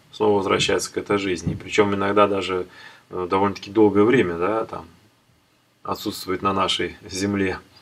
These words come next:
А вот. Они не очень охотно рассказывают, потому что там настолько все иное,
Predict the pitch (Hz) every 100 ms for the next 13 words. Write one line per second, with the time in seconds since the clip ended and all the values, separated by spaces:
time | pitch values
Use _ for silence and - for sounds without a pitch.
0 | _ _ _ _ - 95 92 90 - -
1 | - - _ _ _ - 110 127 139 151
2 | 104 101 110 110 95 85 90 92 - 92
3 | 82 80 - - 107 117 110 - 113 98
4 | - - _ _ _ _ _ _ _ _
5 | _ _ _ _ _ _ _ _ - -
6 | 110 110 107 170 180 - 107 - 92 113
7 | 113 117 107 85 80